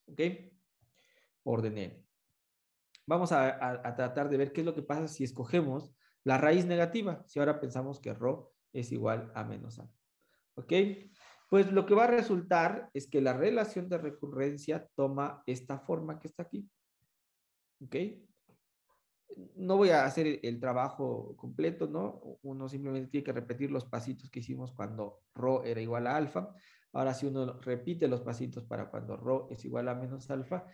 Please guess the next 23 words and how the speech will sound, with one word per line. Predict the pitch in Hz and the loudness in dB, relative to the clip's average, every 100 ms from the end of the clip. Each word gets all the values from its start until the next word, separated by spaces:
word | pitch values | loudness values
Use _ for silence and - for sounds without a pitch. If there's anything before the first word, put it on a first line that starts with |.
| - - | -20 0
uno | 185 180 165 | 4 4 4
tiene | 160 151 | 2 2
que | |
llegar | 135 120 120 | 0 2 2
a | 117 | 2
una | 117 117 113 117 | 0 -2 -4 -6
relación | 110 98 - 113 | -8 -8 -6 -6
de | 110 | -6
recurrencia | 117 113 123 143 143 - _ - - | -8 -8 -4 -4 -6 -16 _ -20 -18
en | - 120 113 | -12 -10 -8
saltitos | 107 110 120 120 110 | -6 -4 -4 -4 -4
de | 107 | -4
dos | 110 120 | -4 -6
en | 131 | -4
dos, | 147 165 - - | -4 -4 -10 -16
¿ok, | - 127 | -12 -8
jóvenes? | 139 151 180 190 - _ - - - - - | -6 -6 -6 -10 -16 _ -20 -20 -20 -16 -4
Y | 131 | 0
lo | 131 | 2
que | 127 135 | 2 0
uno | 131 | 2
obtiene | 139 143 - 160 151 143 160 | -2 -4 0 4 4 4 -4
es | 131 117 123 | -4 -4 -6